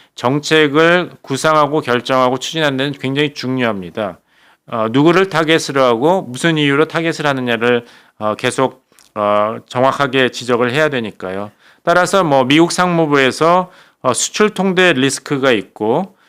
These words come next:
국무부에서도 국제 무기 거래 규정이 있습니다. 이런, 어, 안보 경제와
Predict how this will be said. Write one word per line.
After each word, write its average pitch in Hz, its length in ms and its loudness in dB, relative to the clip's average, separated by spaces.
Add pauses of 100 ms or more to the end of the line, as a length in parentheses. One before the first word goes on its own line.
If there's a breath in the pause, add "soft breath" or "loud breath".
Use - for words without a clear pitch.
국무부에서도 156 1000 2 (180 soft breath)
국제 175 640 0
무기 139 420 0
거래 151 280 4
규정이 143 480 0
있습니다. 104 680 -2 (400 soft breath)
이런, 185 400 2 (240)
어, 135 80 -4
안보 135 840 4
경제와 139 1000 2